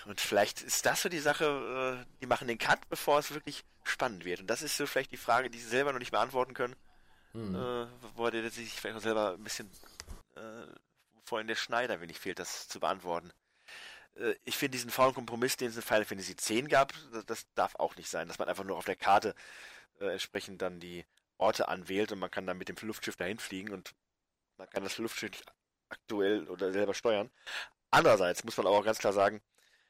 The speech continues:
Speaker 1: ähm, wie merkwürdig wäre das, wenn man eine Open World hat, in Episodenformat, wo man die Welt nicht begehen kann, sondern nur zwei Orte. Äh, und mit jedem neuen Teil erst die Karte sich freischaltet. Dann hast du ein Spiel, was du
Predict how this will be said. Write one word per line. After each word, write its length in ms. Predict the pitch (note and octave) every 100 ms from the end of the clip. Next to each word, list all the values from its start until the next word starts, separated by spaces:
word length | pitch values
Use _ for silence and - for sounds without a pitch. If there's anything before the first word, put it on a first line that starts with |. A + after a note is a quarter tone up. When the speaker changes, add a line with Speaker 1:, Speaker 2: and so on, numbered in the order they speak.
| _ _
Speaker 1:
ähm, 360 | G#2+ G#2 G2 - _
wie 180 | A#2 C#3 A#2+
merkwürdig 500 | G#2+ A#2 C3 A#2 -
wäre 240 | A2+ C#3+
das, 340 | B2 C3 -
wenn 140 | G#2 G#2
man 260 | G#2 G2+ -
eine 200 | G#2+ G2+
Open 240 | - G#2 F#2
World 300 | F2+ G#2+ -
hat, 260 | D3 - - _ _ _ _ _ _ _ _
in 80 | G#2+
Episodenformat, 920 | G#2+ G#2 G#2+ B2+ C3+ B2+ B2 C#3 B2 -
wo 100 | G#2+
man 280 | G#2 G2+ F#2+ _ _ _ _ _
die 80 | G#2
Welt 180 | G#2 A2+
nicht 140 | A2+
begehen 300 | G#2+ G#2 B2
kann, 200 | C#3 C3
sondern 220 | A#2 A2+
nur 100 | A2
zwei 200 | A2+ B2
Orte. 280 | A#2+ B2 D2 - _ _ _ _ _ _ _
Äh, 240 | F#2+ F#2 F2 F2+
und 200 | G2+ -
mit 180 | G#2+ F#2+
jedem 400 | A2 A2+ G#2+ G2+ _ _ _
neuen 340 | A2+ A2+ A#2+ - _ _
Teil 300 | - A2 C3+
erst 220 | A2+ B2 -
die 80 |
Karte 500 | - A#2 A#2 A#2+ G#2+
sich 280 | G#2 G#2 - - _
freischaltet. 480 | F2+ F#2+ F#2+ F#2 F2+
Dann 80 | G2
hast 140 | A2
du 60 | B2
ein 100 | G#2+
Spiel, 220 | - C#3
was 140 | A#2+
du 100 | -